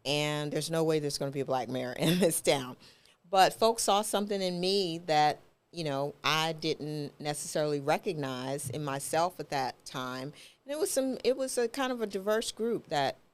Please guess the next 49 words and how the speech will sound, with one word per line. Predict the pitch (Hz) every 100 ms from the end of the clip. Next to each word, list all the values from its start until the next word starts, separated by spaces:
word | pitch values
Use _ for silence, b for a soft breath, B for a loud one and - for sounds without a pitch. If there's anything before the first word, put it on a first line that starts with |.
| _ _
shared | - 175 156
with | 156 147
me. | 143
Once, | 143 175 214
one | - 196 247
was | 233 190
a |
reporter. | 156 - 214 165 117 131 B B
She | - 294
pulled | 277 233
me | 208
to | 220
the |
side | 185 185 170
after | 175 180
an | 165
interview | 170 196 170 151 143 135 - -
out | 151
in | 143
the | 156
neighborhood. | 160 165 165 147
She | 196
said, | - 185
"When | 311
you | 294
gonna | 202 156
run | 143 131
for | 135
mayor?" | 127 117 120 b b b b _ _ _ _
Shocked, | - - 220 415 - - -
because | 143 165
I | 170
know | 180 185
she | 269 294
had | 226 170
interacted | 156 170 175 160 170
with | 165
quite | 156 160 156
a |
few | 165
politicians. | 156 156 147 170 156 135 131 - B B B -
So, | - 247 247 226 214 -
uh, | 190 190
what | 208 240
ended | 285 247
up |
happening | 240 226 262 233 196
is | 185 180 185
when | 180 175 165 156